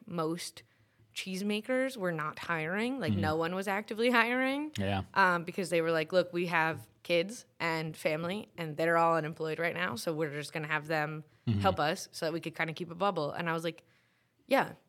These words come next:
Speaker 1: that
Speaker 2: Hmm.
Speaker 1: makes sense."
Speaker 2: Right.
Speaker 1: I was like, "That's cool."
Speaker 2: Yeah. That's wild. I, I, my brain doesn't work that way. Like, you know, y-, y-,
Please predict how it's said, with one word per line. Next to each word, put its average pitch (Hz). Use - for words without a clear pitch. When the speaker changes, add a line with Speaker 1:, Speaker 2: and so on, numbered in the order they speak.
Speaker 1:
that 160
Speaker 2:
Hmm. 226
Speaker 1:
makes 208
sense." 156
Speaker 2:
Right. 95
Speaker 1:
I 185
was 180
like, 180
"That's 180
cool." -
Speaker 2:
Yeah. 110
That's 107
wild. 95
I, 147
I, 143
my 139
brain 160
doesn't 135
work 131
that 98
way. 85
Like, 90
you 123
know, 101
y-, 123
y-, 117